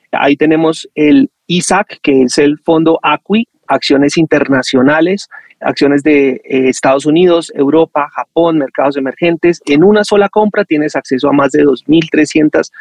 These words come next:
compañías a nivel global. El siguiente, que es una referencia importante en los portafolios, es el C S P X. Son acciones, las quinientas compañías más grandes de Estados Unidos, o el famoso Standard and Poor's quinientos.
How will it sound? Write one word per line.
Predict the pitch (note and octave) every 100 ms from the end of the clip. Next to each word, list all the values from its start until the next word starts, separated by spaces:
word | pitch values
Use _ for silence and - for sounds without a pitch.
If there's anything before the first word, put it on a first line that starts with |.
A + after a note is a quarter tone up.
| - - - -
compañías | E3 D3 C3 C3 C3+ C#3
a | D3
nivel | C3 A#2+ A2
global. | A#2+ B2 C3+ F3 - _ - -
El | - D3
siguiente, | E3 D3 D#3 D3+ D#3+
que | D#3+
es | C#3+ C3+
una | E3 D#3+
referencia | D#3 E3 C3+ C#3 C#3 D#3
importante | D#3 C3+ C#3+ C#3 D3+
en |
los | D3+
portafolios, | - - B2 - C#3 D3+ D#3 -
es | C#3+ C3
el | D3 D3
C | E3+ E3
S | E3
P | E3 D#3 D3+
X. | - G#3+ - _ -
Son | C#3 C#3
acciones, | D3 - D3+ D3+ D#3 - - - -
las | C#3
quinientas | - D3 D#3 D#3+ D#3 D#3+
compañías | D#3+ C#3+ C3+ C#3+ D3
más | D#3+ D#3+
grandes | E3 D#3+ E3
de | C#3
Estados | - C3 C#3+
Unidos, | D3 D3 F#3+ G#3
o | C#3
el | B2 -
famoso | B2 B2+ C3 D3+
Standard | C3+ - C#3 D#3
and | C#3
Poor's | C#3+ B2+
quinientos. | - G3 F#3 D#3+ F3 G3